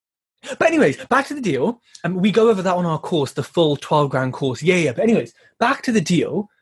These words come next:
But obviously, if you, if you don't follow this legal thing, it's really bad for you. But the deal,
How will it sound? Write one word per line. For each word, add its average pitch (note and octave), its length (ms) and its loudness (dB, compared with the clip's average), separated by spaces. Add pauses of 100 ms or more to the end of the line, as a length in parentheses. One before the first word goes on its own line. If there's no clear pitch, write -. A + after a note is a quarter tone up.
(100)
But - 80 2
obviously, E3+ 240 0
if - 120 -6
you, D3+ 160 -4
if - 100 -12
you D3+ 60 -4
don't D#3+ 200 2
follow D3+ 180 2
this C3+ 220 -2
legal C3+ 240 0
thing, C3 220 -4
it's A#2+ 160 -10
really B2+ 400 -6
bad B2+ 320 -10
for - 100 -12
you. B2+ 80 -8 (240)
But C#4 100 -2
the C4+ 60 2
deal, G3 420 2